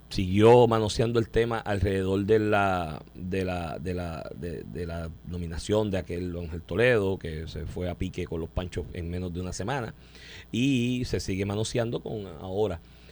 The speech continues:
la, la designada actualmente, ¿no? Eh, para secretaria de Educación. Y mira,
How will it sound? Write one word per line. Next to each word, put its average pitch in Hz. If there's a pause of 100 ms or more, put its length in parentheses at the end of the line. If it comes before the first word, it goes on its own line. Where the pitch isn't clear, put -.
(100)
la, 87
la 87
designada 92
actualmente, 87
¿no? 113 (180)
Eh, 71
para 87
secretaria 85
de 95
Educación. 127 (420)
Y 98
mira, 117